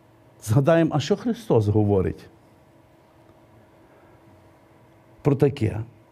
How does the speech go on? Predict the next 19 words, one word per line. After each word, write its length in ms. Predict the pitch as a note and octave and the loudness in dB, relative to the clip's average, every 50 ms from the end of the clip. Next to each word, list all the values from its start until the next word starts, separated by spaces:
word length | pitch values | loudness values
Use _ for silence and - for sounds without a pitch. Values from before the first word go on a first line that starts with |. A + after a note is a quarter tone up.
| _ _ _ _ _ - _ _ _ _ _ _ _ _ _ _ _ - | _ _ _ _ _ -20 _ _ _ _ _ _ _ _ _ _ _ 2
Тобто, 440 | - G3 E3 - - C3+ A#2 G2+ G2+ - - - - G#2 - - - - | 2 2 2 2 0 -2 -2 -2 -2 -8 -18 -18 -18 -18 -18 -16 -10 -6
зло 600 | - A#2 C#3 C3 D#3+ E3 D#3+ D#3 F#3 A3+ - - - - - _ _ _ - | 0 2 4 6 6 6 6 6 4 4 0 -4 -8 -16 -20 _ _ _ -4
мале 440 | - - C#3+ C#3 C3 C#3 D#3+ A3+ B3+ - - _ _ _ _ _ _ _ _ _ _ _ _ _ _ _ _ _ _ _ _ _ _ - | 0 2 2 4 4 4 2 2 -2 -6 -14 _ _ _ _ _ _ _ _ _ _ _ _ _ _ _ _ _ _ _ _ _ _ 0
не 140 | - C#3 F3 | 4 4 6
може 280 | F#3 F#3 E3+ C3 C#3 B2+ | 6 6 4 4 2 2
проклинати 720 | - C#3 C3+ B2+ - C#3+ C#3+ D3+ F3+ G3 F#3+ - F3 E3 - - - - | 0 0 -2 0 2 2 2 4 2 0 0 -2 -2 -4 -4 -10 -12 -6
зло 300 | A2+ G#2 G#2+ B2 A2 G#2 | -4 0 2 4 4 4
велике. 440 | G2+ G#2+ G2 F2 E2 D#2+ - - - - _ _ _ - - - - - - - - - - - - | 4 4 2 2 0 -4 -8 -14 -20 -20 _ _ _ -20 -20 -20 -20 -20 -20 -20 -20 -20 -18 -6 0
Як 320 | A#2+ D#3 F#3 F#3+ C#3+ A2 | 2 4 4 4 2 0
зло 360 | G#2 G2+ G#2+ D3 F3 G#3 G#3+ - - - | -4 -2 0 2 2 2 0 -4 -6 -2
може 240 | A#2+ C3 A#2+ B2+ B2+ | 0 2 4 2 2
проклинати 640 | - B2 A2+ - C3+ C3 C3 C#3 C#3+ C#3+ - D3+ B2 | 0 -2 -4 0 0 2 2 2 2 2 0 0 2
зло? 300 | G2+ A#2+ A2+ E2+ C2+ - - - - - - - - - | 4 4 2 2 0 -4 -14 -20 -20 -20 -20 -20 -8 0
І 60 | - E3 | 2 4
ми 140 | F#3 G3+ | 4 6
відкриваємо 540 | G3 G3 - - G3 G3+ A3+ A#3+ A#3 G#3 F#3 | 4 2 2 2 4 6 6 4 4 4 4
Луки 420 | F3 F3 E3 E3+ G3 G3 G3+ G#3 G3+ - - - - - - - | 4 2 2 2 2 2 2 0 -2 -6 -20 -20 -20 -20 -10 -2
одинадцять 540 | - E3 D3+ F3 F3+ F3+ E3 - E3+ C#3+ A2+ | 0 2 4 6 6 6 4 4 2 0 2
вісімнадцять. 640 | C#3 C3+ - - A#2 G2+ F2 D2+ D2 D#2+ - - | 2 0 2 2 2 2 2 0 -4 -6 -10 -16